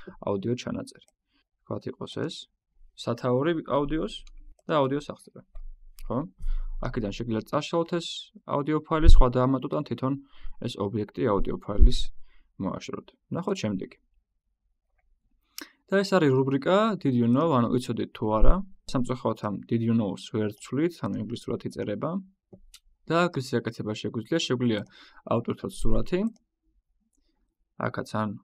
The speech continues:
კომპიუტერიდან, ან ინტერნეტიდან, თქვათ იყოს ეს. და დავწეროთ ტექსტი.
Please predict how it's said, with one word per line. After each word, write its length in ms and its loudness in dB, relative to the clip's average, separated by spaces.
კომპიუტერიდან, 680 -8
ან 160 -8
ინტერნეტიდან, 580 -4
თქვათ 300 -12
იყოს 280 -14
ეს. 180 -6
და 80 -4
დავწეროთ 420 0
ტექსტი. 320 -12